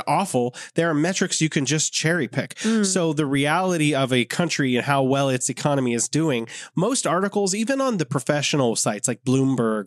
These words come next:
Speaker 1: or C N B C or whatever,
Speaker 2: Mm.
Speaker 1: they're only talking about a couple of metrics.
Speaker 2: Right.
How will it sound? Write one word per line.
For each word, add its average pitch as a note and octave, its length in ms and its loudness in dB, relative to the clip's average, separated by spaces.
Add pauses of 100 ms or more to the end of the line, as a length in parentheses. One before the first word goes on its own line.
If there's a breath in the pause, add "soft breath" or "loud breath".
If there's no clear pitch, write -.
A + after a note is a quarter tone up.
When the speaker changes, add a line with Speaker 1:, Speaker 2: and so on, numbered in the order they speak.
Speaker 1:
or C3 100 -2
C D3+ 180 -2
N C#3+ 100 2
B C3 100 0
C B2+ 300 0
or A2 100 0
whatever, B2 460 2
Speaker 2:
Mm. G3+ 300 -2
Speaker 1:
they're F#3+ 160 0
only B3+ 280 0
talking F#3+ 380 0
about E3 340 0
a E3 100 0
couple F#3 480 -2
of A#2+ 100 0
metrics. - 540 -2
Speaker 2:
Right. F#3+ 240 -2